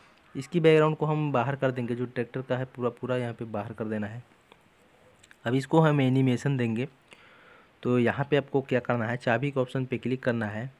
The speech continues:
प्लस करना है और दोस्तों यहाँ पे स्क्रॉल करके आना है यहाँ पे और ये ड्यूरेशन जो है इसको हम यहाँ पे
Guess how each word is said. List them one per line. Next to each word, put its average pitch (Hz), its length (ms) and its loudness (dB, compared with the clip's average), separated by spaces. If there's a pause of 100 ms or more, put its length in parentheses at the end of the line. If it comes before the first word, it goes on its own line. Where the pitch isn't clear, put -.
(120)
प्लस 120 200 -2
करना 110 260 -4
है 110 200 -6 (760)
और 110 100 -2
दोस्तों 131 320 2
यहाँ 143 180 2
पे 135 120 -4
स्क्रॉल 135 240 -2
करके 131 260 -4
आना 123 160 0
है 135 60 0
यहाँ 120 120 -2
पे 113 220 -6
और 120 220 -6
ये 131 240 2
ड्यूरेशन 123 500 -2
जो 131 120 0
है 127 180 0
इसको 123 220 -6
हम 127 120 -4
यहाँ 117 120 -6
पे 120 140 -8